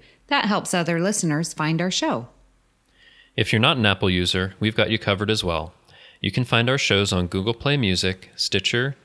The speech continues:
Speaker 2: TuneIn, Spreaker, SoundCloud, Windows Phone, in most third-party apps, and you can stream and download the M P three file from our website or grab the R S S link.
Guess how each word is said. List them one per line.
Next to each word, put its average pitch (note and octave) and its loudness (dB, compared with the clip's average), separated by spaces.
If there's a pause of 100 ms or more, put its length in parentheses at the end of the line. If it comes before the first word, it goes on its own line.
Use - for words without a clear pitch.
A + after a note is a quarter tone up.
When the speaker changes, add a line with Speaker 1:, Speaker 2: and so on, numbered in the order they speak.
Speaker 2:
TuneIn, G2+ 0
Spreaker, A2+ -4
SoundCloud, F#2+ 0
Windows G#2 0
Phone, F2 -4 (300)
in G#2 2
most B2 2
third-party A2+ 0
apps, E2+ -2 (240)
and C3 2
you D3 0
can C#3 0
stream A#2 0
and A#2 0
download F#2 2
the F2 -4
M F#2+ 0
P B2 -4
three A2+ -2
file F#2 -2
from F#2 -4
our A#2 0
website F2 0
or G#2 -2
grab F#2 -2
the G#2 -6
R F2 -4
S F#2 -2
S - -4
link. - -12